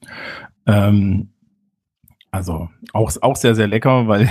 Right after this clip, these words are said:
<laughs> mein Earl Grey jetzt alle gegangen ist. Ähm, wusstet, wus-, hab ich euch das erzählt? Diese, diese Tee, diese Rauchtee wurde extra für das englische Könighaus von Fortnum and Mason hergestellt.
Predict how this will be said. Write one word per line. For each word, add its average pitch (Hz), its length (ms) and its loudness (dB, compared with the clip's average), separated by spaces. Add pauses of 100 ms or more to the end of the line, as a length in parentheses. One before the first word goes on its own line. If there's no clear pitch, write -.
(120)
<laughs> - 120 -10
mein 113 220 2
Earl 110 140 2
Grey 110 200 2
jetzt 98 240 -2
alle 95 200 -4
gegangen 92 280 -4
ist. 92 160 -8 (440)
Ähm, 127 440 4
wusstet, 143 320 0
wus-, 139 220 2
hab 113 160 -2
ich 175 100 -4
euch - 80 -2
das 175 160 -2
erzählt? 151 320 -2
Diese, 131 160 0
diese 123 440 -4
Tee, 180 400 0
diese 135 280 -2
Rauchtee 156 580 0
wurde 131 240 2
extra 139 300 -4
für 139 140 -2
das 120 140 0
englische 123 340 0
Könighaus 107 640 0
von 104 160 0
Fortnum 107 340 0
and 101 160 0
Mason 101 280 0
hergestellt. 87 640 -6